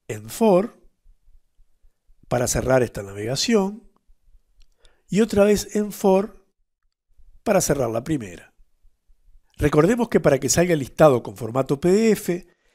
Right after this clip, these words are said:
tenemos que configurar las propiedades del reporte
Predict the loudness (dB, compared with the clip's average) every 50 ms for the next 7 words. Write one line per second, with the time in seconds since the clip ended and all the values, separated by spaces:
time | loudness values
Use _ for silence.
0 | _ _ 0 0 2 2 2 -2 -2 -2 -2 -2 -2 -2 0 0 2 6 8 8
1 | 8 8 4 0 -2 -4 -2 -2 -4 -4 0 2 4 6 6 6 4 2 0 -4
2 | -4 -6 -4 0 0 2 2 0 -2 -8 -14 -14